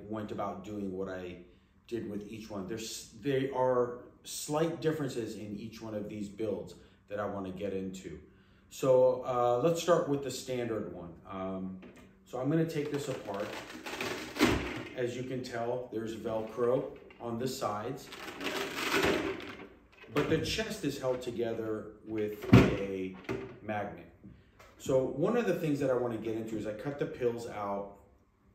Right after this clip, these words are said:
but this back here is actually the decal.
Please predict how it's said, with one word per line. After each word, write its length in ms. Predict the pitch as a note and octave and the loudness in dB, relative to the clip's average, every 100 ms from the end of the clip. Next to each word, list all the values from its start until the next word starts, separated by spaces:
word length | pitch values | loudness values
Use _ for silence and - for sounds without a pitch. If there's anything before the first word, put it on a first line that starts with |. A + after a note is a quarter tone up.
| G#2 | -6
but 300 | A#2 - - | -4 -4 -2
this 220 | C3+ C#3 | -2 -2
back 320 | - B2+ - | -4 -4 -6
here 420 | - B2 G#2 G2 - | -4 -2 0 -2 -4
is 180 | G#2 | -10
actually 720 | - G#2+ - - G2+ G#2 G2+ G2 | -8 -10 -10 -10 -8 -4 -4 -6
the 200 | G2+ F#2 | -6 -10
decal. 560 | - G#2+ G2+ F#2+ F2 | -8 -10 -10 -12 -12